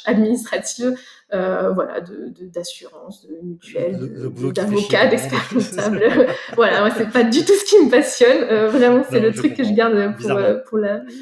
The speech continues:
Speaker 1: voilà.
Speaker 2: Je comprends pas. <laughs> Je comprends
Speaker 1: Non,
Speaker 2: pas.
Speaker 1: c'est, voilà. Mais, euh, mais aussi beaucoup de, bah, comme pour l'instant, on est, euh,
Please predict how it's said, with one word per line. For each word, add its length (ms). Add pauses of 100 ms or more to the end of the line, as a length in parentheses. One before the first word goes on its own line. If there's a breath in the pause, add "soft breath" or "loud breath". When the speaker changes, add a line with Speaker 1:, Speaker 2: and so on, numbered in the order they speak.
(120)
Speaker 1:
voilà. 280
Speaker 2:
Je 240
comprends 240
pas. 100
<laughs> 220
Je 400
comprends 220
Speaker 1:
Non, 80
Speaker 2:
pas. 120
Speaker 1:
c'est, 300
voilà. 220 (180)
Mais, 300
euh, 160
mais 340
aussi 360
beaucoup 300
de, 320 (280)
bah, 240
comme 240
pour 100
l'instant, 400
on 20
est, 160
euh, 80